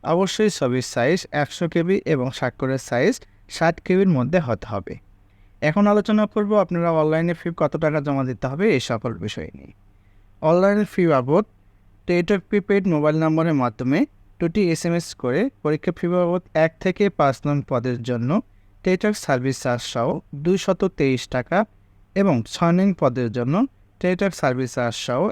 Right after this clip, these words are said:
একশত বারো টাকা অনলাইনে ফি জমা দিতে হবে। তো এই ছিল আজকের ভিডিও। আমার এই ভিডিওটি ভালো লেগে থাকলে অবশ্যই আমার চ্যানেলটিকে সাবস্ক্রাইব করে নেবেন। এছাড়া এই নিয়োগ বিজ্ঞপ্তির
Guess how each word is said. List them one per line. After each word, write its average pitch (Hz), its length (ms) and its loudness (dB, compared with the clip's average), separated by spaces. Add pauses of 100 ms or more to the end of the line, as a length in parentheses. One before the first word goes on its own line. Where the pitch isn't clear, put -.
(140)
একশত - 300 -4 (160)
বারো 127 260 2
টাকা 131 200 2 (440)
অনলাইনে 143 460 2
ফি - 80 -2 (120)
জমা 123 200 2
দিতে 107 220 -6
হবে। - 160 -14 (920)
তো 180 60 4 (240)
এই 190 140 4
ছিল 220 140 4 (160)
আজকের 143 300 0 (120)
ভিডিও। 131 220 2 (360)
আমার 160 240 2
এই 190 140 4
ভিডিওটি 185 320 2 (100)
ভালো 131 200 2
লেগে 131 220 -2
থাকলে 135 260 0 (1080)
অবশ্যই 190 440 2
আমার 135 200 2
চ্যানেলটিকে 123 460 0 (100)
সাবস্ক্রাইব 156 500 -2
করে 120 200 0
নেবেন। 139 200 -2 (580)
এছাড়া 175 380 0 (540)
এই 175 140 2
নিয়োগ 196 280 0
বিজ্ঞপ্তির 202 460 0